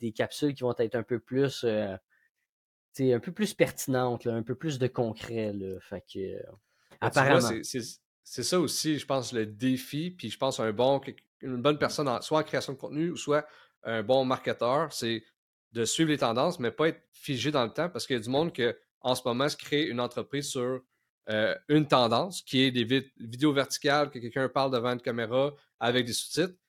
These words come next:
Speaker 2: que probablement que dans six mois, on n'en parlera même plus. Tu sais, quand que moi, j'ai commencé à le faire pour un de mes clients, on était pas mal les seuls, là. Puis, tu sais, j-, j-, on le, on le faisait,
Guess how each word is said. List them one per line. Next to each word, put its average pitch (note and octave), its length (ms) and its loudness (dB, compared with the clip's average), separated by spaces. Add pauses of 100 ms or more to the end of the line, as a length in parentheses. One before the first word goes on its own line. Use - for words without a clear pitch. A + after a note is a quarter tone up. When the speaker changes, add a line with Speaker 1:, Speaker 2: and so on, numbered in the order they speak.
(180)
Speaker 2:
que A#2+ 160 0
probablement C3 680 2
que F3+ 120 -4
dans A2 180 0
six - 200 -4
mois, A#2+ 140 0
on - 40 0
n'en A2 100 -2
parlera G#2 300 -4
même G#2+ 240 -2
plus. C#3+ 240 -10
Tu - 60 -14
sais, C#3 100 0
quand C#3+ 200 2
que - 120 -4
moi, D3 120 4
j'ai E3+ 140 0
commencé B2 340 0
à C3+ 40 2
le B2 60 -2
faire D3 240 0
pour B2+ 100 -2
un B2 40 -2
de A#2+ 40 -4
mes A2+ 100 -6
clients, B2+ 400 -4 (920)
on B2 100 -4
était B2 220 -2
pas D3 160 2
mal F3+ 200 4
les C3 220 2
seuls, E3 340 2
là. A#2+ 80 0
Puis, - 140 -8
tu E3 140 -2
sais, C3 240 -4
j-, A2 180 -14 (140)
j-, C3 160 -12
on C3 100 -2
le, C3+ 240 2
on C#3 100 2
le B2+ 60 2
faisait, D#3 560 2